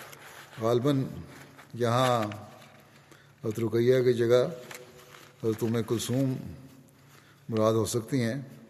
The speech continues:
کیونکہ روایت میں ہے کہ غزوہ بدر کے موقع پر حضرت رقیہ کی وفات ہو گئی تھی اور حضرت ابو ہریرہ اس کے پانچ سال کے بعد مسلمان ہوئے تھے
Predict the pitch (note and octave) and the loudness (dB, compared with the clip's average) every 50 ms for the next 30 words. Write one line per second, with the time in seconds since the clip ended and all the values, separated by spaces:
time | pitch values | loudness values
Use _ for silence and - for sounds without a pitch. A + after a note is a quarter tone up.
0 | - - - - - - - - - - - - - A#2 A2+ A2 A2 B2 A#2+ A#2 | -20 -20 -20 -20 -20 -20 -20 -20 -20 -20 -14 -8 -4 -2 -2 0 2 2 4 6
1 | A2+ A2+ A2 A2 G2 - - - - - - - - - - - - - - - | 6 6 6 4 2 -2 -6 -12 -16 -18 -20 -20 -20 -20 -20 -20 -20 -20 -20 -20
2 | - _ - _ _ - - - - _ - - - - F2+ F#2 F#2+ F#2 G2 G#2 | -20 _ -20 _ _ -20 -20 -20 -20 _ -20 -20 -14 -8 -4 -2 0 2 2 2
3 | A2 A2+ A#2+ A#2 A2+ A2+ A2 G#2+ A2 A2 A2 A#2+ A2+ A2 G#2+ F#2+ - - - - | 2 0 -2 0 2 4 4 4 4 2 2 4 6 6 6 4 0 -4 -10 -14
4 | - - - - - - - - - - - - - - - _ - _ _ _ | -18 -18 -20 -20 -20 -20 -20 -20 -20 -20 -20 -20 -20 -20 -20 _ -20 _ _ _
5 | - - - - - - - - - - - - - - - - - - - - | -20 -20 -20 -20 -20 -20 -20 -20 -20 -20 -20 -20 -20 -20 -20 -20 -20 -20 -20 -20
6 | - _ - - - - - - - _ _ _ _ _ _ _ _ _ _ _ | -20 _ -20 -20 -20 -20 -20 -20 -20 _ _ _ _ _ _ _ _ _ _ _
7 | _ B2 - G2+ G#2+ G2 A2 A#2 A#2 A2 A2 A2+ B2 A#2+ A2 A#2 C3+ A#2 A2+ A2 | _ -10 -4 -4 -2 0 2 2 2 4 4 4 4 4 4 4 4 4 4 2
8 | G#2+ - B2 A#2+ A2 A2 A#2+ A2 G#2 G#2+ G2+ G#2+ G2+ A2+ A2 A2+ A2+ G#2+ A#2 A2 | 2 2 2 0 2 4 4 4 4 2 0 -4 -2 0 0 2 2 2 2 0
9 | - A2 G#2 G#2 G2+ A#2 A#2+ A2 A2 G2+ - - - - - - - - - - | 0 0 -2 -2 -2 -2 -2 -2 -2 -4 -4 -8 -12 -16 -16 -18 -20 -20 -20 -20
10 | - - - - - - - - - - - - - - - - - - - - | -20 -20 -20 -20 -20 -20 -20 -20 -20 -20 -20 -20 -20 -20 -20 -20 -20 -20 -20 -20
11 | - - A2+ G#2+ A2+ A2+ A2 - - B2 A2+ A2 A2+ A2+ A2 A2 A#2+ C3 C3+ C3+ | -8 -4 0 4 4 4 4 2 2 2 2 4 4 4 4 4 6 6 6 6
12 | B2+ A2+ - - A2 - - - - - - - G#2+ - - - A2+ - A2+ A2 | 6 4 2 -2 -6 -10 -14 -18 -20 -20 -16 -12 -10 -8 -4 -4 -4 -2 -2 -2
13 | A2+ G#2+ - B2+ B2 A2+ A#2+ A2 A#2 B2 B2+ A#2 A#2 A#2 A2 G#2+ G#2 G#2 G2+ G#2 | -2 0 0 0 0 2 2 2 4 2 2 0 -2 -2 -2 -2 -2 -2 -2 -2
14 | G2+ F#2+ - - - | -2 -4 -4 -6 -10